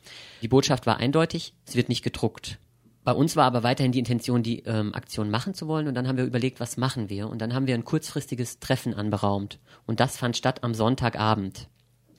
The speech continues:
Nur innerhalb der Gruppe. Jan Wiczorek hat auf unsere Anfragen nicht reagiert.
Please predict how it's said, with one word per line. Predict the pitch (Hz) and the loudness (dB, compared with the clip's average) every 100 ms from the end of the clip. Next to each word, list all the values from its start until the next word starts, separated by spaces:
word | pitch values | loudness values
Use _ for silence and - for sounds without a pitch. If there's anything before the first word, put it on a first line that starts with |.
| - - - - | -20 -20 -8 4
Nur | 139 | 6
innerhalb | 120 123 120 - | 6 4 2 0
der | 113 | 0
Gruppe. | - 123 113 139 104 | 4 6 6 4 2
Jan | 107 110 | 0 2
Wiczorek | 120 127 113 | 0 -2 -2
hat | 120 - - | -2 -6 -10
auf | - | -6
unsere | 117 110 | -4 -2
Anfragen | - 113 - 110 110 | -2 -4 0 0 0
nicht | 107 - | -2 0
reagiert. | 110 104 101 127 180 - | 0 0 2 2 2 0